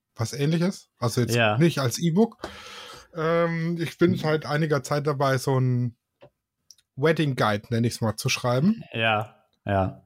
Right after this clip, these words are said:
Speaker 1: Hochzeitsplanung, auf was muss ich bei Bildern achten und so
Speaker 2: Mhm.
Speaker 1: weiter. Und das kriegen meine Kunden, wenn sie mich gebucht haben, geschickt. Das
Speaker 2: Ja.
Speaker 1: ist so der Plan.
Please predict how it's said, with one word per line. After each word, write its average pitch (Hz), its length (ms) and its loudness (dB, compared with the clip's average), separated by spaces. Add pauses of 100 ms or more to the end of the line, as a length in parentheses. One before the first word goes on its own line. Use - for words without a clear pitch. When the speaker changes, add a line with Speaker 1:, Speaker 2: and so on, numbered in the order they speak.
(420)
Speaker 1:
Hochzeitsplanung, 131 920 0
auf 139 160 0
was 175 140 -2
muss 156 140 2
ich 147 140 -6
bei 135 120 2
Bildern 117 320 0
achten 117 220 -8
und 127 120 0
so 127 100 -2
Speaker 2:
Mhm. 107 40 2
Speaker 1:
weiter. 113 320 4
Und 165 140 -2
das - 160 -8
kriegen 151 300 0
meine 135 340 2
Kunden, 165 520 0
wenn 135 140 0
sie 131 140 -4
mich 127 200 0
gebucht - 500 -8
haben, 120 280 0 (640)
geschickt. - 520 -8 (880)
Das 110 180 2
Speaker 2:
Ja. 101 60 4
Speaker 1:
ist 127 120 0
so 131 140 0
der 127 100 0
Plan. 98 520 -2